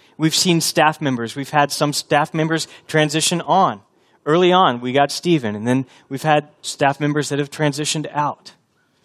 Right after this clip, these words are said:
And those can be scary times, and it can leave us wondering what's happening. Um, many of you guys can look around this room and say, "You know what? This room used to be a lot more full on a Sunday morning."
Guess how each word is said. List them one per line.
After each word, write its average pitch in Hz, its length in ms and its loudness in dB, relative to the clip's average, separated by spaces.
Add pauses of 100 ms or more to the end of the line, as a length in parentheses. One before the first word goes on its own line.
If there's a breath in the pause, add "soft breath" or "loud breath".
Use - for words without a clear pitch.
(140)
And 117 140 -6
those 131 140 -4
can 151 120 -8
be 170 80 -6
scary 156 400 -2
times, 143 480 -4
and 113 100 -10
it 120 60 -8
can 127 220 -6
leave 139 180 -6
us - 220 -8
wondering 135 420 -2
what's 123 180 -6
happening. 131 500 -6 (1400)
Um, 120 280 -2 (400)
many 123 240 2
of 143 100 -2
you 156 100 -4
guys 156 240 2
can 135 200 -4
look 147 200 -4
around 151 240 0
this 147 200 -4
room 151 280 -2
and 117 100 -6
say, 123 300 0
"You 123 180 -6
know 135 120 -2
what? 160 220 0
This 165 220 -6
room 165 180 -2
used 156 200 -2
to - 40 -18
be 139 120 -8
a 120 40 -4
lot 139 240 -6
more 156 160 -4
full 147 360 -6
on 117 100 -4
a 113 60 -8
Sunday 131 320 -6
morning." 123 380 -8